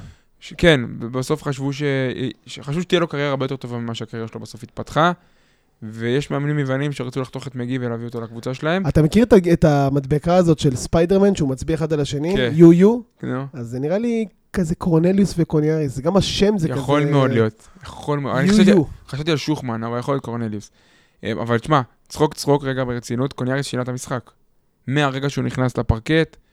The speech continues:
Speaker 1: אה, וזה גם מוביל אותנו כבר לסגמנט הבא, אה, מזה-, מהרגע שהוא נכנס לפרקט,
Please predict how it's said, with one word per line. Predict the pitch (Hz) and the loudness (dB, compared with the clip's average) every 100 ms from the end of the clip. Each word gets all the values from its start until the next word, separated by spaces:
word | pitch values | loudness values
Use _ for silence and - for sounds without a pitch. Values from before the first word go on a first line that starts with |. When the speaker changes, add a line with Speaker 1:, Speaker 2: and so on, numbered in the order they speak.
| _ _ _ _ | _ _ _ _
Speaker 1:
אה, | 120 110 107 110 | -8 -6 -6 -6
וזה | 110 127 | -6 -4
גם | 127 | -2
מוביל | 120 | 0
אותנו | 123 120 113 | 0 0 -2
כבר | 113 | -4
לסגמנט | 113 123 120 113 | -4 -4 -4 -6
הבא, | 107 131 160 - _ _ _ _ _ _ 110 | -2 0 0 -6 _ _ _ _ _ _ -8
אה, | 110 107 110 110 110 _ | -4 -4 -4 -6 -10 _
מזה-, | 127 135 | -2 0
מהרגע | 143 156 151 147 | 0 0 0 -2
שהוא | 135 | -4
נכנס | 131 135 | -4 -6
לפרקט, | 131 117 113 151 147 - | -8 -10 -2 0 0 -4